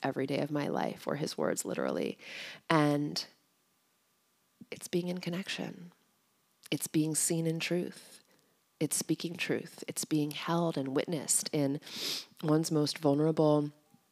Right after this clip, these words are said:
and truth-telling expression. It's feeling deep aliveness and activation from such intense connection to the feminine. And,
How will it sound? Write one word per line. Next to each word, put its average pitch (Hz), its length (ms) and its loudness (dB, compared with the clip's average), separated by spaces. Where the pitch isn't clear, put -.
and 143 520 4
truth-telling 156 640 0
expression. - 720 0
It's - 460 2
feeling 175 500 6
deep 170 260 2
aliveness 151 680 6
and 131 160 2
activation 131 1000 2
from 117 200 -4
such - 720 4
intense 147 460 4
connection - 460 -2
to - 100 -4
the 143 80 -2
feminine. - 560 -4
And, 147 540 0